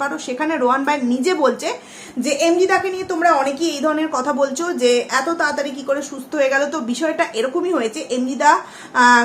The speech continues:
সুস্থ এখন হয়নি। আমরা ডক্টরের কাছে বহুবার রিকোয়েস্ট করে তাকে নিয়ে চলে এসেছি একটাই কারণে, ওখানে দেখবে কে, বা আমরা যে বারবার যাতায়াত করব তার জন্য পয়সাটা আমরা কোথা থেকে পাবো?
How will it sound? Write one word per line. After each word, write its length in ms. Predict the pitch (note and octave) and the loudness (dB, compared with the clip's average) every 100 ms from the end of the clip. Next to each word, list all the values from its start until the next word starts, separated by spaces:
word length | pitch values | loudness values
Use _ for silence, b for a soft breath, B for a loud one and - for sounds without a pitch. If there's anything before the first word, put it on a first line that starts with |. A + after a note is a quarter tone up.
| A#3+ | 2
সুস্থ 240 | F4 F4 G4+ D#4+ | -2 -2 0 2
এখন 180 | D4+ D#4+ | 4 0
হয়নি। 460 | A#3+ B3+ B3+ B3+ D#4+ B3+ | 2 2 2 0 0 0
আমরা 140 | C4+ C4 | 0 0
ডক্টরের 360 | A#3 A#3 D4 C#4+ | -2 -2 -4 -2
কাছে 180 | C#4+ C#4 C4+ G3+ A3 | -4 -4 -6 -6 -6
বহুবার 420 | B3 A#3+ B3 C#4+ A#3+ | -4 2 4 4 0
রিকোয়েস্ট 340 | A3+ D4+ D#4+ - | -6 -6 -8 -6
করে 140 | E4+ F#4 | -6 -4
তাকে 280 | A#3 C#4 C#4 B3+ | -4 -4 -6 -2
নিয়ে 180 | D4+ F4 | -4 -2
চলে 140 | E4+ E4 | -2 -4
এসেছি 180 | E4 F4 B3+ | -4 -4 -4
একটাই 260 | - D4+ D#4 | -2 -4 0
কারণে, 240 | C#4 C#4 F#4 | 2 2 0
ওখানে 260 | D#4 C#4 A#3+ G#3+ | -4 -4 -2 -2
দেখবে 260 | A3+ B3+ C#4+ | -2 -4 -4
কে, 160 | F4+ A#4+ B B A#3+ | -4 -4 B B 0
বা 60 | C4+ | 4
আমরা 420 | C4 C#4+ E4+ G#4 | 6 6 6 6
যে 100 | G#4+ | 6
বারবার 320 | F4+ D#4 D4 B3+ | 6 6 4 2
যাতায়াত 240 | B3+ B3+ - | -2 -6 -2
করব 140 | B3+ D#4 D#4+ | -2 -2 2
তার 140 | A#3 A#3+ | 2 2
জন্য 160 | C#4+ A3 G3+ C4 | -2 -4 -6 -4
পয়সাটা 360 | C4+ C#4+ E4 D4+ | -4 -4 -4 -2
আমরা 120 | D#4 D#4 | -4 -4
কোথা 160 | G#3+ A#3+ | -8 -6
থেকে 240 | A3 A3 - | -6 -6 -8
পাবো? 200 | - | -10